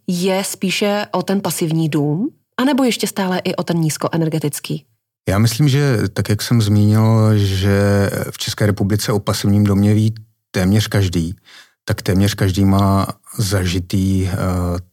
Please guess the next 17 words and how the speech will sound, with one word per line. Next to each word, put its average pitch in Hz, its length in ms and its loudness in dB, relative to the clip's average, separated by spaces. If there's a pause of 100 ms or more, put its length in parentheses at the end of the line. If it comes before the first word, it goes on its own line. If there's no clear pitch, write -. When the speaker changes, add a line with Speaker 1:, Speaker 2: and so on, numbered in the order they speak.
Speaker 2:
ten 90 240 -4
takový 95 680 -2
nepravdivý 95 920 0
slogan: 98 380 -2
„V - 80 -6
pasivním 95 440 0
domě 92 240 2
se 92 160 -4
nedá 87 260 0
otevřít 87 460 -4
okno 90 600 -4
a 87 360 -4
v - 120 -10
pasivním 87 540 -2
domě 90 220 0
se 98 140 -4
udusíte.“ 90 580 -4